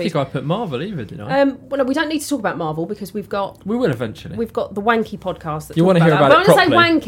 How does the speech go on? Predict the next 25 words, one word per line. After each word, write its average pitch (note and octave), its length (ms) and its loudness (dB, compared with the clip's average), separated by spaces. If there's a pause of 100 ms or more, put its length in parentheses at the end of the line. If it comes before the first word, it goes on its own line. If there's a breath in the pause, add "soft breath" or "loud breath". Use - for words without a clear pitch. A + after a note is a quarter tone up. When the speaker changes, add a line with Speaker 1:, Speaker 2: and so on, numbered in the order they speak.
(100)
Speaker 1:
wanky, - 40 2
I - 60 2
don't D#4+ 160 2
mean F4 100 -2
it's D#4+ 140 -2
awful. D#4 200 2
I A3+ 60 2
mean A#3 200 -2
wanking. B3 760 0 (440 loud breath)
Um, A#3+ 400 2 (240 loud breath)
but A#3+ 80 2
also, C#4 500 4
I A#3+ 100 0
feel B3 360 -2
like A3+ 280 0
they A3+ 180 0
talk A3+ 240 -8
about G#3 240 -4
Star G#3 380 -4
Wars F#3+ 240 -10
enough F3+ 240 -10
to - 80 -18
have F#3 160 -16
that - 220 -20
covered. E3+ 320 -20